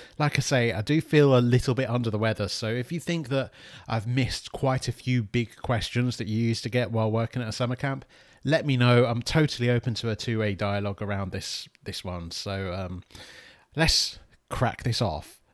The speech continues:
<laughs> I don't think that's the right saying, crack this off. Jesus Christ. I'm, I'm going loopy, guys. I'm actually going loopy. Oh, man. I haven't seen, like, the proper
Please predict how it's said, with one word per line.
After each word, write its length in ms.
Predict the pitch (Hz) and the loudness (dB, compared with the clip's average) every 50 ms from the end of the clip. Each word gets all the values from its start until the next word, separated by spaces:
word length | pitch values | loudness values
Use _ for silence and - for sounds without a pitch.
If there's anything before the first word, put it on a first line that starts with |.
| _ - - | _ -10 -2
<laughs> 20 | - | 10
I 1120 | - - - - - 190 196 143 - - - - - - - 240 165 - - - 120 120 | 12 12 12 12 12 12 10 8 4 0 -4 -6 -6 -6 -6 -8 -10 -12 -10 -8 -6 -2
don't 200 | 120 147 165 170 | 0 0 0 0
think 140 | - 156 147 | 0 -2 -2
that's 160 | 147 - - | -2 -4 -4
the 120 | - 139 135 | 0 4 6
right 200 | 135 135 127 - | 6 6 4 2
saying, 460 | - - 156 151 135 127 117 110 107 | 4 6 6 6 6 4 2 0 -4
crack 380 | - - 143 143 - - - | 0 2 2 2 2 0 -2
this 180 | - 117 113 117 | -2 0 0 2
off. 400 | 117 110 113 107 - - - - _ _ _ _ _ _ | 2 2 0 0 -4 -10 -20 -20 _ _ _ _ _ _
Jesus 600 | - - - 107 107 107 110 101 - 98 92 - | -16 -12 -6 -4 -2 0 0 -2 -4 -6 -8 -8
Christ. 560 | - - - 98 95 95 98 92 - - - - | -10 -8 -8 -6 -4 -4 -4 -6 -8 -8 -8 -6
I'm, 140 | 113 117 | -6 -4
I'm 160 | 131 135 131 127 | -2 0 0 2
going 360 | - 151 151 151 135 117 113 | 2 4 4 4 4 6 6
loopy, 320 | 113 127 147 - 113 104 | 8 6 6 6 4 0
guys. 360 | - - 87 85 90 90 - | -2 -2 -4 -4 -6 -8 -8
I'm 140 | - 98 104 - | -10 -10 -10 -8
actually 380 | - - - - - - 110 101 | -10 -10 -8 -10 -10 -10 -8 -6
going 300 | 107 107 107 107 107 107 | -6 -4 -4 -4 -4 -4
loopy. 480 | 107 107 104 - 104 98 98 - _ _ _ _ _ _ - - - - - - - - - _ | -4 -4 -4 -6 -6 -8 -8 -10 _ _ _ _ _ _ -20 -20 -20 -20 -20 -20 -20 -20 -12 _
Oh, 460 | 113 110 117 123 123 123 123 120 120 | -4 0 0 2 2 2 2 0 0
man. 340 | 107 107 113 117 117 117 110 | 0 0 0 0 0 0 0
I 100 | 107 123 | 0 0
haven't 200 | 139 139 147 131 | 2 2 2 0
seen, 220 | - - 131 123 | 0 2 2 2
like, 400 | 117 113 113 113 98 - - - - | 2 2 0 0 -2 -4 -10 -6 -4
the 80 | 117 | -4
proper 420 | - - - - 135 120 - 131 | -2 0 0 0 0 2 0 0